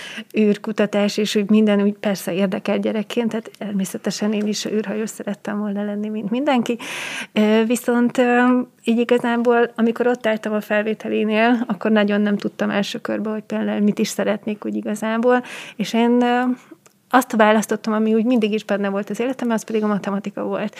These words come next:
Tehát valahogy a szüleimtől a ma-, a matekot azt valahogy úgy örököltem, és úgy,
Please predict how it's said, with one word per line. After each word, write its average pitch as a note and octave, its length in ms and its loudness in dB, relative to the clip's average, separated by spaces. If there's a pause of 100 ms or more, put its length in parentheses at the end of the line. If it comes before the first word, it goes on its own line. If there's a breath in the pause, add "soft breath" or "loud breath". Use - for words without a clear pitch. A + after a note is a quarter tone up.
Tehát - 300 -10
valahogy A3+ 280 4
a A3+ 40 2
szüleimtől A3+ 800 2 (180)
a G#3+ 80 0
ma-, G#3+ 260 4
a G#3+ 220 0
matekot G#3+ 500 -2
azt G#3+ 160 -10
valahogy G#3+ 260 0
úgy G#3+ 120 -2
örököltem, G#3 580 -2
és G#3 260 0
úgy, A3 200 0